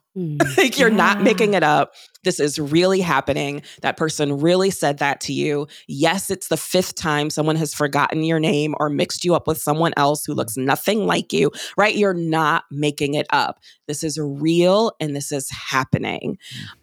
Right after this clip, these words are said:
Speaker 2: And that was the primary goal
Speaker 3: Mm.
Speaker 2: for I'm Still Here.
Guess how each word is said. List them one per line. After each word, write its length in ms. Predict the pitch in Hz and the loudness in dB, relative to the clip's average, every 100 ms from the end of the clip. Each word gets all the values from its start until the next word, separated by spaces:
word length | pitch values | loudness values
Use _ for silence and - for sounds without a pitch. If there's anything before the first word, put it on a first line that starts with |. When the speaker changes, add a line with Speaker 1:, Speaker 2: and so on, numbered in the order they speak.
| - | -4
Speaker 2:
And 240 | 156 143 139 | -2 0 2
that 240 | 165 - | 2 2
was 580 | 143 131 135 131 - - - | 0 2 0 -2 -6 -6 -2
the 80 | |
primary 880 | 143 - - - 147 151 143 120 113 | -2 -6 -12 -4 0 2 0 0 -2
goal 460 | 107 107 - 82 160 _ _ _ - | 0 0 0 -2 -4 _ _ _ -16
Speaker 3:
Mm. 200 | 57 117 | -14 -12
Speaker 2:
for 180 | - 160 - | 0 0 2
I'm 160 | 135 | 0
Still 280 | 127 - 131 | 0 -2 -2
Here. 520 | 165 147 - 156 208 | -2 -2 -2 0 -2